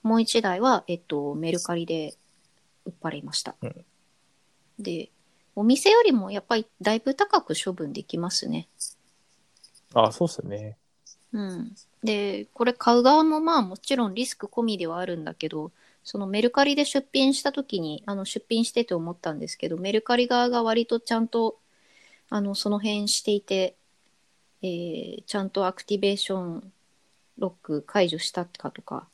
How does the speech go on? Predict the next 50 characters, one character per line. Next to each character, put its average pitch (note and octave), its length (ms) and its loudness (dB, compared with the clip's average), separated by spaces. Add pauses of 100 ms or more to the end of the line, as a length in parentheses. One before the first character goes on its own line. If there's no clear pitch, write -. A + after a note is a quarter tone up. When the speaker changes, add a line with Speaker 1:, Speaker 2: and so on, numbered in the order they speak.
(140)
Speaker 1:
う - 40 -6
ん。 - 140 -10 (240)
Speaker 2:
あ E3+ 180 -10
の、 E3+ 160 -12
あ F#3 80 -6
と、 - 300 -10 (600)
製 G#3+ 240 -2
造 A3+ 160 0
番 A3 240 0
号 D3 260 -2
を C#3+ 60 -2
打 E3 80 -6
ち、 - 260 -16
打 E3+ 60 -4
ち - 180 -6
込 - 120 -4
も F#3 160 0
う E3 40 -6
と D3 120 -6
か、 D3+ 280 -4
あ F3+ 100 -6
の、 B2 160 -2
Speaker 1:
う - 20 -4
ん。 - 80 -6
Speaker 2:
ガ A#3 140 2
イ B3 60 2
ド C#4 100 6
ラ D4+ 100 8
イ C4 80 6
ン F#3+ 80 2
を D#3+ 60 -6
ち - 100 -8
ゃ F#3+ 60 0
ん F#3+ 60 -4
と G3 140 -4
作 - 200 -2
っ - 20 2
て E3+ 200 4
る E3 120 0
ん D#3 80 -6
で、 D#3 240 -2
あ D#3 200 -2
ー、 D3+ 40 -4
メ E3+ 140 2
ル G3+ 80 4
カ G3+ 140 0
リ G3+ 60 0
は G3 80 2
こ F#3+ 160 -4
れ F3 460 0